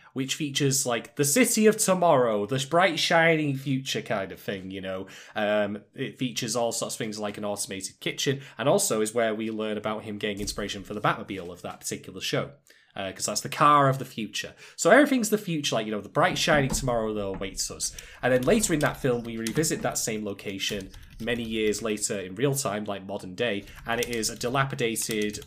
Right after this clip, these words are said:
rusty, uh, you know, mess, it's compl-, like, it's rotted away. The future is dead. Um, it's a very powerful image, and again, this is one of the reasons why I wanna talk about that film so bad at some point.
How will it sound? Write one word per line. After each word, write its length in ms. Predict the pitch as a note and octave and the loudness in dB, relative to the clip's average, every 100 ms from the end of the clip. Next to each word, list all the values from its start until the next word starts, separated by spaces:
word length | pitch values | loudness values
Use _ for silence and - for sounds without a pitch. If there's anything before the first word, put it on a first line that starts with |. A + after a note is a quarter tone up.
| - | -8
rusty, 680 | B2 C3+ - - G#2+ G2+ G2 - - - A2 | -6 -2 -2 -2 -2 -4 -8 -16 -20 -14 -8
uh, 420 | G2+ G2+ G2 G2 G2 | -4 -4 -2 -4 -6
you 80 | F#2+ | -8
know, 340 | F#2 F2 F2 E2+ - - | -8 -8 -12 -12 -14 -12
mess, 560 | A#2 B2+ F#2+ - - - - - - - | -4 -2 -2 -2 -2 -2 -10 -20 -20 -8
it's 380 | D3+ C3 - - _ _ _ - - - | -4 -2 -2 -4 _ _ _ -20 -18 -12
compl-, 340 | C#3 C3+ - | -10 -10 -6
like, 220 | C3 B2+ C#3 | -4 -2 -2
it's 260 | C#3 - | -2 -2
rotted 400 | C3+ C#3+ C#3 C3+ | -2 -2 0 -2
away. 360 | A2 B2+ C3+ F#2+ | 0 2 2 0
The 100 | G#2 | -6
future 400 | - D#3 D3 A#2+ | -6 -6 -4 -4
is 140 | G#2+ | -6
dead. 340 | - D3+ - - - - - - - - - - | 2 2 2 -8 -18 -20 -20 -20 -20 -18 -18 -8
Um, 440 | A2 A2+ A2 G#2+ A2+ | 0 0 0 -2 -4
it's 160 | C3+ C#3+ | 0 6
a 40 | |
very 180 | A3+ D4+ | 8 8
powerful 400 | G#3+ F3 - D3 | 6 6 6 2
image, 260 | G2+ C3+ C3+ | 0 -2 -2
and 80 | A#2 | -2
again, 220 | C3+ A#2+ | -2 -2
this 140 | C3 | -4
is 80 | A2+ | -4
one 80 | A#2+ | -4
of 40 | |
the 60 | A#2 | -4
reasons 220 | A2 G#2 | -6 -4
why 120 | A2 | -2
I 20 | G#2+ | -2
wanna 180 | G#2+ G2+ | -2 -2
talk 260 | C#3 C#3 | 0 0
about 180 | C#3 G#2 | 0 -2
that 140 | G2+ | -4
film 200 | - G#2+ | -6 -6
so 200 | - A#2 G2+ | -4 -4 0
bad 200 | B2+ A2+ | 0 0
at 100 | - | -2
some 180 | G2 | -4
point. 320 | F#2 F#2+ F2 | -8 -12 -12